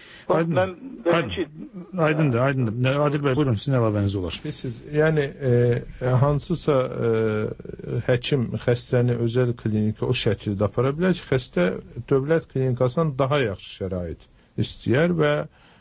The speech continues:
Speaker 3: o həkim də onun gedib özəl klinikaların birində arendaya götürüb və, e, deməli, müalicə eləyə bilər. Ümumiyyətlə, bütün dünyada həkimlərin iş yerindən sonra özlərinin ofisləri olur və burada xəstələrə baxırlar və sair. O həkimin hüququdur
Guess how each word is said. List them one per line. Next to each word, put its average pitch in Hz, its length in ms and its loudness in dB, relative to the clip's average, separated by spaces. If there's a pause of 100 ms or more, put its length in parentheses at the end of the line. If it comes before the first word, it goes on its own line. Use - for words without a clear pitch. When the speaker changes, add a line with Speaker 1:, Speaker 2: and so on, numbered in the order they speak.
(120)
Speaker 3:
o 147 100 0
həkim 151 320 -2
də 139 80 0
onun 127 240 2
gedib 131 240 0
özəl 123 340 2
klinikaların 107 680 0
birində 135 320 0
arendaya 117 480 2
götürüb 120 540 -4 (140)
və, 113 360 2 (560)
e, 98 140 -2 (180)
deməli, 104 320 2
müalicə 107 400 2
eləyə 107 240 2
bilər. 90 240 -2
Ümumiyyətlə, 165 320 2
bütün 190 280 0
dünyada 120 580 2
həkimlərin 127 580 2
iş 139 120 -4 (100)
yerindən 113 340 2
sonra 160 240 -2
özlərinin 127 320 0
ofisləri 113 560 0
olur 143 240 0
və 120 160 2
burada 117 240 -2
xəstələrə 110 540 0 (440)
baxırlar 135 460 0
və 107 100 0
sair. 156 280 2
O - 20 2
həkimin 123 460 2
hüququdur 127 580 2